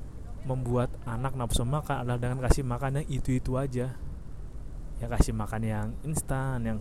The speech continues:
sat, sat, sat, sat jadi. Padahal secara alami ya tubuh kita tuh membutuhkan banyak asupan protein yang seimbang. Bukan hanya micin,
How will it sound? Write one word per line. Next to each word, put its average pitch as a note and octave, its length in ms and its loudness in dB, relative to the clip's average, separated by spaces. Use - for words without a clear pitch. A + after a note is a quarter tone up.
sat, - 320 4
sat, - 160 2
sat, D3 160 0
sat D3 240 2
jadi. C#3 400 0
Padahal C#3 720 0
secara B2+ 400 2
alami A#2 560 2
ya C3+ 80 0
tubuh A#2+ 320 0
kita C3+ 240 6
tuh F3 80 2
membutuhkan D#3 560 2
banyak D3+ 480 2
asupan D#3 720 0
protein D3 880 0
yang D3 240 -2
seimbang. D3 720 0
Bukan F#3 240 4
hanya F#3+ 240 4
micin, D4+ 640 0